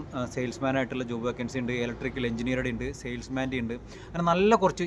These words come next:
ജോബ് വേക്കൻസികളായിട്ടാണ് ഇന്ന് ഞാൻ വന്നിട്ടുള്ളത്. അപ്പോൾ വീഡിയോയിലേക്ക് പോകുന്നതിന് മുമ്പ് എനിക്ക് ഒരു കാര്യം നിങ്ങളോട് പറയാനുള്ളതെന്ന് വെച്ച് കഴിഞ്ഞാൽ, നമ്മുടെ വീഡിയോയ്ക്ക് താഴെ ഒരുപാട് ബാഡ് കമൻറ്റ്സ്,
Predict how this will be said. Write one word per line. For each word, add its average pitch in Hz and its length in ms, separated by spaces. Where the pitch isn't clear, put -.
ജോബ് 131 220
വേക്കൻസികളായിട്ടാണ് 135 680
ഇന്ന് 123 160
ഞാൻ 131 80
വന്നിട്ടുള്ളത്. 110 500
അപ്പോൾ 202 240
വീഡിയോയിലേക്ക് 196 560
പോകുന്നതിന് 147 400
മുമ്പ് 147 140
എനിക്ക് 139 180
ഒരു 165 180
കാര്യം 139 260
നിങ്ങളോട് 127 280
പറയാനുള്ളതെന്ന് 120 500
വെച്ച് 113 120
കഴിഞ്ഞാൽ, 110 200
നമ്മുടെ 175 280
വീഡിയോയ്ക്ക് 143 460
താഴെ 127 260
ഒരുപാട് 143 440
ബാഡ് 120 280
കമൻറ്റ്സ്, 123 400